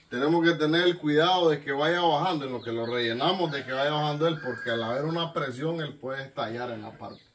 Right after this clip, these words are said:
por la cantidad de temperatura que se genera en el lado, ¿sí? Al, dentro del, del aparato.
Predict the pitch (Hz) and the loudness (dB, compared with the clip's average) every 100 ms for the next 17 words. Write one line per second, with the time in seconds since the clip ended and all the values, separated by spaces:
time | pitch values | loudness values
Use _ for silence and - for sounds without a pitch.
0 | - 117 117 113 117 120 113 104 127 160 | -16 -8 -6 -6 -8 -8 -10 -6 -4 -4
1 | - - - _ _ _ - - 123 120 | -8 -20 -20 _ _ _ -20 -12 -6 -6
2 | 131 127 131 117 113 151 151 135 120 107 | -6 -4 -4 -2 -4 -4 -2 -2 -6 -6
3 | 120 113 110 123 151 156 - 123 123 120 | -6 -4 -4 -4 -4 -6 -6 -6 -4 -2
4 | 135 196 120 101 120 127 117 - - - | 4 6 6 0 -4 -4 -6 -10 -20 -20
5 | 104 104 120 120 117 113 110 101 - - | -18 -8 -6 -6 -6 -8 -8 -10 -14 -20
6 | _ - - 113 113 139 127 127 - | _ -20 -14 -10 -10 -8 -6 -6 -10